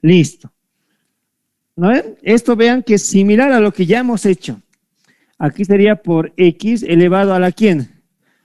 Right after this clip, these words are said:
Una derivada, hay un menos dos. Mira, a este uno, cam-, sumale uno, si le sumas uno, se vuelve dos, pero con signo menos.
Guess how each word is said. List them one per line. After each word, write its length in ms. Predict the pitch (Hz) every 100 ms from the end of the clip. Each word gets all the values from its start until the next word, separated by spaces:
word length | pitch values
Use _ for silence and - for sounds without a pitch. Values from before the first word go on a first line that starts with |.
| _ _ _
Una 300 | 247 277 269
derivada, 720 | 226 240 240 247 247 277 247 -
hay 260 | 185 202
un 200 | 196 190
menos 400 | 165 160 156 139
dos. 400 | 185 160 - - _
Mira, 320 | 151 170 220 -
a 160 | 160
este 380 | 190 196 208 156 _ -
uno, 580 | 196 196 220 302 - _ _ _ _ _ _ -
cam-, 380 | 180 190 202 - _ _ _ _ -
sumale 480 | 202 214 240 240 226
uno, 520 | 220 226 269 330 233
si 160 | - 180
le 100 | 180
sumas 320 | 220 226 208
uno, 520 | 226 220 247 330 285 _
se 140 | - 165
vuelve 280 | 185 185
dos, 240 | 170 214 226
pero 220 | 180 165
con 180 | 165 156
signo 300 | 175 190 175
menos. 600 | 175 160 123 - -